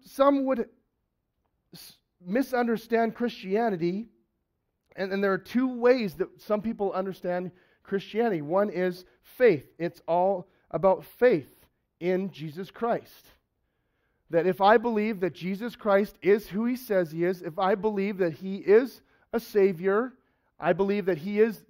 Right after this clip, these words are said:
the Savior, I believe that I am a sinner in need of that Savior, I believe that he is God become man,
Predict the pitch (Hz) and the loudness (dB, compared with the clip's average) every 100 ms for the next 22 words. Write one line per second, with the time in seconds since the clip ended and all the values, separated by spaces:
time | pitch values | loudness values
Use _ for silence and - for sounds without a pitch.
0 | 139 233 269 269 - 196 175 151 180 208 | -4 0 0 0 -2 0 0 0 -2 -2
1 | 226 _ 175 185 208 208 180 175 190 226 | -6 _ 0 2 -2 -2 0 2 2 2
2 | 214 - 226 233 233 202 202 202 277 262 | -2 -2 -2 0 0 0 0 -2 -2 0
3 | 220 190 - - 190 180 156 185 226 - | 2 2 -2 -2 0 0 0 -2 -2 -4
4 | 160 180 202 208 185 180 143 180 - 196 | 0 2 2 0 -2 -2 -4 -12 0 0
5 | 254 202 170 185 202 214 180 185 196 220 | 2 -6 4 4 6 2 -2 -6 -4 -4
6 | 214 180 165 185 | -2 0 0 -2